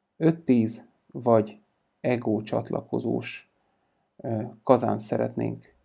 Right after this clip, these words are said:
rajta használni. Belülről mind a kettő ugyanúgy néz ki. Azt tekerjük rá, amelyiket szeretnénk.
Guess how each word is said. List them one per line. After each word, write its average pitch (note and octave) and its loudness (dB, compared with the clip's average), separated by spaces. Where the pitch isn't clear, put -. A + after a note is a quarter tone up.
rajta A2+ -2
használni. A#2+ -2
Belülről A2+ -2
mind A2+ 0
a A#2 -2
kettő - -6
ugyanúgy A#2 -4
néz A2 -6
ki. - -2
Azt A#2 -6
tekerjük A2 -2
rá, A#2+ 2
amelyiket A2 0
szeretnénk. - -4